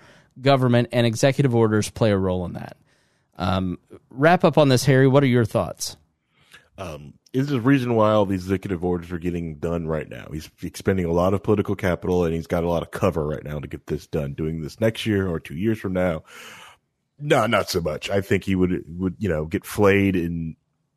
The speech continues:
Speaker 2: in the media after like this and would seem as almost like dictatorial powers. So,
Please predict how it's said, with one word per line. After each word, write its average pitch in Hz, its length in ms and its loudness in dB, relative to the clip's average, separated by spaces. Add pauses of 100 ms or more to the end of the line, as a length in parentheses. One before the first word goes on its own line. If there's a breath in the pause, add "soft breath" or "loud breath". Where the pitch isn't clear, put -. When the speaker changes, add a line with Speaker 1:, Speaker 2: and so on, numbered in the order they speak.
(140)
Speaker 2:
in 90 140 -8
the 82 60 -6
media 101 520 2
after 95 220 0
like 87 140 -2
this 90 200 -2
and 90 260 -6
would 85 180 -8
seem 95 360 -4
as 85 160 -4
almost 87 280 -6
like 80 140 -8
dictatorial 82 640 -4
powers. - 460 -16
So, - 320 -16